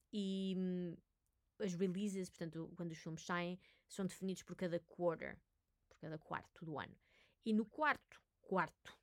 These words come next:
do ano, em Inglaterra, as coisas que mais vibraram em termos de eventos cin-, cinematográficos foram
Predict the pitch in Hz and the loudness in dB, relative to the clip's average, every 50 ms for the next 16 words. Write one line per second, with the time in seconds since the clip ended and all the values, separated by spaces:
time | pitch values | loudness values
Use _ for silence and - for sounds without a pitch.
0 | _ _ - 185 190 185 190 185 190 220 269 294 _ _ _ _ _ _ _ - | _ _ -4 -2 2 4 4 4 2 0 -2 -6 _ _ _ _ _ _ _ -20
1 | _ _ _ _ _ _ _ _ _ _ _ _ - _ _ _ _ _ _ _ | _ _ _ _ _ _ _ _ _ _ _ _ -20 _ _ _ _ _ _ _
2 | _ _ _ _ _ _ _ _ _ _ _ _ _ _ 226 240 247 240 220 208 | _ _ _ _ _ _ _ _ _ _ _ _ _ _ 6 6 8 8 6 4
3 | 190 - 196 180 175 - 175 170 - - _ _ _ _ _ _ _ _ - 202 | 4 4 2 2 2 2 0 -2 -2 -4 _ _ _ _ _ _ _ _ -2 -2
4 | 202 - - - 214 202 202 202 185 - _ - 196 202 202 214 220 214 214 208 | -2 -2 2 2 2 4 2 -2 -4 -6 _ -2 0 2 2 2 2 2 2 2
5 | 196 185 - - - - - _ 190 175 165 185 185 180 160 185 175 175 160 156 | 2 0 -2 -6 -12 -14 -10 _ -6 -2 2 4 4 4 6 6 6 6 4 2
6 | 160 156 165 180 - _ _ _ _ _ _ _ _ _ _ _ _ _ _ _ | 2 -2 -4 -6 -12 _ _ _ _ _ _ _ _ _ _ _ _ _ _ _
7 | _ _ _ _ _ _ - 196 175 190 175 165 170 156 160 180 190 185 175 156 | _ _ _ _ _ _ -2 0 2 2 2 2 0 0 2 2 2 2 2 0
8 | 170 151 147 156 - - 185 175 - - 170 180 170 - _ 175 185 - 214 196 | -2 -4 -6 -6 -6 -4 -4 -4 -4 -6 -10 -10 -10 -12 _ -12 -6 -2 0 0
9 | 185 175 175 - 170 180 170 165 - - - - - _ _ _ _ _ _ _ | 0 0 -2 -2 0 0 0 0 -2 -8 -12 -12 -18 _ _ _ _ _ _ _
10 | - - - 196 190 180 175 175 175 | -20 -2 2 4 4 4 4 2 0